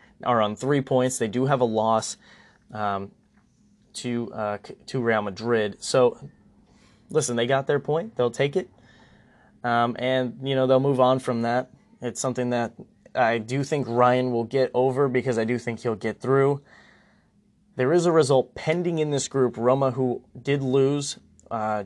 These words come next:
did get a big victory against Arsenal. They will now be, I believe they'll be ahead of Kashima in the group once it's posted. So keep up for that. Arsenal will now stay at the bottom. They have zero points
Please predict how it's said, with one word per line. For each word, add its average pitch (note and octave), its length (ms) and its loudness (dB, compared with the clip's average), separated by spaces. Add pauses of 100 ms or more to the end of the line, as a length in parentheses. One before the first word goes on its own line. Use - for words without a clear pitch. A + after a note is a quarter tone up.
did C#3 240 -2
get D3 100 4
a B2+ 80 4
big C#3 280 -2
victory C3 420 0
against A2 300 -2
Arsenal. A#2+ 680 0 (380)
They C3 180 2
will A#2 140 2
now A#2 240 2
be, A#2 420 -6
I G#2+ 160 -8 (460)
believe E3+ 580 -2
they'll C#3 160 4
be C#3 360 -2 (200)
ahead E3 400 2
of D#3 120 0
Kashima C#3+ 500 -2
in C3 160 -2
the A#2+ 80 0
group A#2 260 -6
once B2 280 -2
it's - 140 -12
posted. A2+ 760 -2 (320)
So B2+ 100 -4
keep A#2+ 240 -10
up A#2 160 -2
for - 80 -12
that. A#2+ 240 2
Arsenal B2 320 0
will A2 80 -2
now A2+ 240 0
stay B2 280 -2
at A#2 100 0
the A#2 60 -6
bottom. A#2 300 2
They G2+ 120 -4
have G2 180 -8
zero G#2 300 -2
points G#2 460 -6